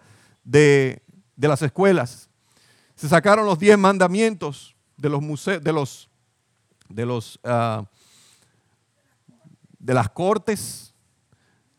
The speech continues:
Eh, habían, digamos que, eh, ¿cómo le llaman estas estatuas? Donde estaban, eh, los diez mandamientos, que se manea-, homenajeaba la palabra de Dios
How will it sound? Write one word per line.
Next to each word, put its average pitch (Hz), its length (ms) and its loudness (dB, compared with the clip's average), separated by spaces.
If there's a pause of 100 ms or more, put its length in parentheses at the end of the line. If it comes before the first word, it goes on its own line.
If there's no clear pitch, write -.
Eh, 127 200 0
habían, 147 720 0
digamos 147 400 -2
que, 147 440 0
eh, 113 540 -4 (680)
¿cómo 143 160 -10
le 147 60 0
llaman 151 240 -2
estas 143 220 0
estatuas? 151 920 0 (460)
Donde 147 260 0
estaban, 165 640 6
eh, 139 200 0
los 143 200 -4
diez 147 160 2
mandamientos, 147 1160 -4 (680)
que 123 80 -4
se 139 140 -2
manea-, 143 360 0
homenajeaba 151 720 2
la 151 140 2
palabra 151 340 2
de 147 60 0
Dios 160 240 -6